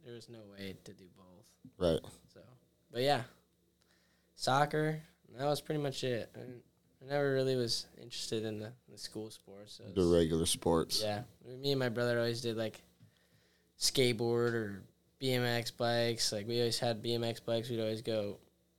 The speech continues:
Speaker 1: ride wheelies down the street, go build jumps
Speaker 2: Of course.
Speaker 1: and stuff. Yeah, like, that's, that's what we did.
Speaker 2: That's
Speaker 1: Me and
Speaker 2: what
Speaker 1: my
Speaker 2: I did
Speaker 1: brother,
Speaker 2: too.
Speaker 1: me and my brother were the extreme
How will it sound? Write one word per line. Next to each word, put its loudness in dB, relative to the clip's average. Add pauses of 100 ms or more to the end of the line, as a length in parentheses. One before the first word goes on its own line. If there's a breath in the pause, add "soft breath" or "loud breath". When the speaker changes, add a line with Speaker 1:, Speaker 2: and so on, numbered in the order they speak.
(140)
Speaker 1:
ride 4
wheelies 0
down 0
the 0
street, 2
go 2
build 0
jumps -2
Speaker 2:
Of 12
course. 10
Speaker 1:
and 4
stuff. 4
Yeah, -4 (140)
like, -8
that's, -2
that's 0
what -2
we -2
did. -8 (120)
Speaker 2:
That's 4
Speaker 1:
Me 4
and 6
Speaker 2:
what 6
Speaker 1:
my -
Speaker 2:
I 6
did 4
Speaker 1:
brother, 4
Speaker 2:
too. 2 (420)
Speaker 1:
me 0
and 4
my 2
brother 2
were -6 (960)
the -18 (340)
extreme 2